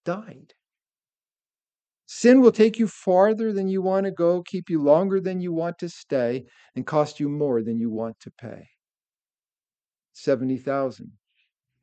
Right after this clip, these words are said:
was a very high price tag. And then we come to which sin in the life of David we're most familiar with,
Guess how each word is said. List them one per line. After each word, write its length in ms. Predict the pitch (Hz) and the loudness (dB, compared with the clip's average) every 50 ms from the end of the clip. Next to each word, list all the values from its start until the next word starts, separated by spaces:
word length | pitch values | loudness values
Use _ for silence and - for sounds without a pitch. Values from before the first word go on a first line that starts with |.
| _ - | _ -10
was 160 | 110 110 104 | -10 -8 -8
a 60 | 113 | -10
very 540 | 107 110 117 113 113 113 113 117 117 113 _ _ _ _ _ _ _ _ _ _ _ _ _ _ | -10 -4 -2 -2 0 0 -2 -4 -6 -8 _ _ _ _ _ _ _ _ _ _ _ _ _ _
high 480 | - 139 117 113 95 - - 107 101 _ _ _ _ _ _ _ _ _ _ | -10 -8 -8 -8 -8 -10 -16 -20 -20 _ _ _ _ _ _ _ _ _ _
price 340 | - 113 98 107 - - - | -16 -14 -14 -14 -18 -20 -20
tag. 300 | - 110 120 113 110 _ _ _ _ _ _ _ _ _ _ _ _ _ _ _ _ _ _ _ _ _ _ _ _ _ _ _ _ _ _ _ _ _ _ _ _ _ - - _ _ _ _ _ _ _ _ | -20 -20 -20 -20 -20 _ _ _ _ _ _ _ _ _ _ _ _ _ _ _ _ _ _ _ _ _ _ _ _ _ _ _ _ _ _ _ _ _ _ _ _ _ -20 -20 _ _ _ _ _ _ _ _
And 100 | 151 170 | 2 6
then 100 | 220 240 | 8 10
we 120 | 262 254 - | 10 8 8
come 280 | - 233 233 226 214 170 - | 8 8 8 8 6 4 4
to 380 | 208 202 190 185 180 190 190 - | 4 4 4 4 4 2 -2 -4
which 600 | 160 151 175 185 - - - - - - - - - _ _ _ _ _ _ _ _ _ _ _ _ _ _ _ _ _ _ _ _ _ _ _ _ _ _ _ _ _ _ _ _ - | 0 4 4 4 4 2 -2 -12 -12 -12 -14 -16 -20 _ _ _ _ _ _ _ _ _ _ _ _ _ _ _ _ _ _ _ _ _ _ _ _ _ _ _ _ _ _ _ _ -18
sin 400 | - - - - 190 190 180 175 | -14 -4 0 2 4 4 4 2
in 80 | 165 | 2
the 60 | 160 | 2
life 260 | 160 170 175 175 170 151 | 4 4 4 2 0 -2
of 80 | 147 | 0
David 260 | 135 170 175 170 165 | 2 4 4 4 4
we're 140 | 151 147 143 | 2 2 2
most 280 | 135 143 151 156 - - | 4 4 2 2 0 -2
familiar 440 | - 127 123 127 139 160 175 165 143 | -4 -4 -2 0 0 0 2 2 0
with, 240 | 131 139 156 170 | 0 0 -2 -4